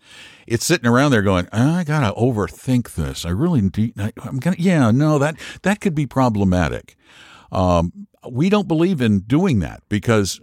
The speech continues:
we know, based on the past, that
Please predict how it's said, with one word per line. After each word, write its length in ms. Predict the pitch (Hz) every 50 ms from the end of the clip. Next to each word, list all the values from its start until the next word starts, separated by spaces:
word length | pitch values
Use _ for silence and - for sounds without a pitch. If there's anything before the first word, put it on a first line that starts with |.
| _ _ _ _ _ -
we 260 | 107 107 147 180 196
know, 580 | 165 135 139 175 214 208 120 85 76 80 190 -
based 300 | 107 117 117 127 - -
on 140 | 135 127 123
the 80 | 117 -
past, 640 | - 123 139 156 127 101 95 101 - - - - - -
that 480 | 90 87 101 110 110 107 110 - - -